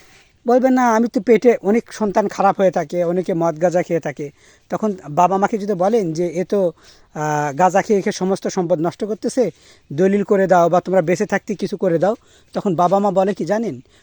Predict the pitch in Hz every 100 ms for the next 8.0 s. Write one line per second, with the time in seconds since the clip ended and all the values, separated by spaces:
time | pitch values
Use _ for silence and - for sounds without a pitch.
0 | _ 226 226 226 180 208 226 196 202 196
1 | 202 180 156 170 185 139 127 113 113 _
2 | _ _ - 180 208 208 208 196 185 196
3 | 156 123 117 104 _ _ _ _ - -
4 | 196 220 214 240 - 175 - 170 160 165
5 | 196 - 160 - 139 120 117 110 95 -
6 | - _ _ 202 202 240 220 180 220 226
7 | 226 147 147 165 165 214 - 185 233 165